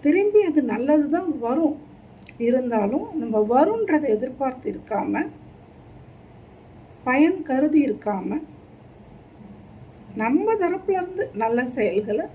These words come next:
செய்ய, செய்ய ஆரம்பிக்கணும்.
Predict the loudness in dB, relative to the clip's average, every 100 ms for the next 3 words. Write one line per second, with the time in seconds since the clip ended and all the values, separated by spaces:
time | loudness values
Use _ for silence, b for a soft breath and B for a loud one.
0 | -18 -20 -6 2 2 2 -6 -14 -20 -20
1 | B B B B -20 -6 -2 0 0 -2
2 | -2 -2 -4 -14 -18